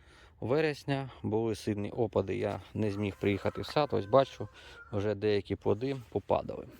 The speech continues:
Ну, зараз буду лізти на драбину та збирати. Це, кстати, драбина, якось зніму відео про неї. Дуже класно. Дуже-дуже мені подобається. Бо ото, ото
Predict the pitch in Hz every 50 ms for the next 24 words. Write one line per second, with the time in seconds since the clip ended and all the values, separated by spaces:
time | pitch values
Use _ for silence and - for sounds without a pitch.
0 | - - - _ - - - - - - - - - - - - - - - -
1 | - - - _ - - _ _ _ - - _ - - - _ _ _ _ _
2 | _ - _ - - _ - - - - - 135 123 139 127 127 117 110 113 123
3 | 110 113 120 117 120 107 - - 123 123 127 123 113 - - - - - - -
4 | - - - - - - - - _ _ - - _ _ - 110 113 123 123 139
5 | 170 185 156 123 107 - - 110 101 101 107 107 101 - - - - - - -
6 | - - - - - _ _ - - - - - - - - - 139 - - 127
7 | 113 - 123 107 117 120 131 143 160 131 120 117 101 - 123 120 113 110 117 107
8 | 101 110 120 120 117 113 107 117 120 107 107 104 101 98 - 104 104 104 104 107
9 | 104 104 - - - - - - - - - - 117 139 135 131 131 - 107 104
10 | - - - - - 107 110 - - - - - - - _ - - - - -
11 | - - - - - - - 107 107 117 120 113 110 107 110 104 101 104 101 104
12 | 104 101 98 - 104 101 101 98 - - 71 - - - 117 104 107 131 139 147
13 | 135 - - 175 156 131 107 - - - - - - - - - - - 101 -
14 | - 120 104 98